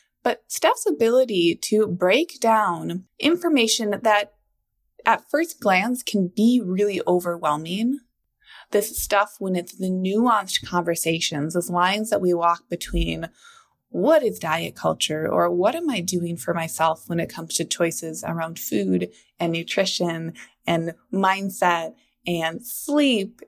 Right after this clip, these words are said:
and movement, these pieces that we make into a big deal and then we're told they aren't a big deal and yet we feel like we don't have them figured out,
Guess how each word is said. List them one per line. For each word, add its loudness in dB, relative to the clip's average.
and 2
movement, 0
these 2
pieces 0
that 2
we 0
make 4
into -6
a 0
big 0
deal 0
and 0
then -8
we're -6
told 0
they -6
aren't 0
a -8
big -4
deal 0
and 0
yet -2
we 2
feel 0
like 2
we 2
don't 0
have -2
them 0
figured 2
out, 2